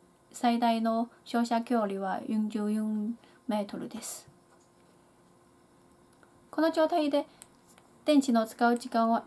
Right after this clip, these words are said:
二点五時間から約百五十時間使え、使う、使えます。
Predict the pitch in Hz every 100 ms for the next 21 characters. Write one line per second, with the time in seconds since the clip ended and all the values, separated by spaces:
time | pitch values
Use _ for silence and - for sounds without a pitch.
0 | - 240 240 254 226 214 208 202 233 220
1 | 208 202 - - - - - - - 208
2 | 220 214 214 214 - 220 220 220 214 214
3 | 220 220 220 202 208 - - 202 196 233
4 | - - - - - - - 214 208 208
5 | 233 - - - - - - 226 208 202
6 | 202 202 - -